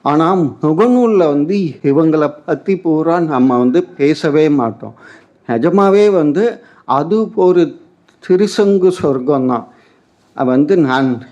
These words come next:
நம்ம முகநூல்ல என்னையும் சேர்த்து நம்ம வந்து நரம்பு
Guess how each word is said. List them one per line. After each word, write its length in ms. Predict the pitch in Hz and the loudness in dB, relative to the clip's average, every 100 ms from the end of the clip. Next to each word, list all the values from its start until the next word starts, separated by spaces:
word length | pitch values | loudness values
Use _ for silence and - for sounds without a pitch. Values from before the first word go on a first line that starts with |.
| 127 | -4
நம்ம 540 | 135 165 170 151 123 - _ _ _ _ _ - | 0 2 2 2 -2 -8 _ _ _ _ _ -6
முகநூல்ல 800 | 147 165 202 196 180 151 131 110 - | -2 0 2 2 2 2 0 -4 -6
என்னையும் 540 | 123 143 175 190 220 | -2 2 2 2 0
சேர்த்து 680 | 214 175 175 175 170 160 - - - _ _ _ _ _ _ _ _ | 0 -2 -2 -2 -4 -4 -8 -20 -20 _ _ _ _ _ _ _ _
நம்ம 340 | 120 127 139 139 | -2 0 2 2
வந்து 300 | 160 180 202 | 0 2 0
நரம்பு 800 | 143 127 156 208 226 214 208 | 0 0 0 0 0 0 -2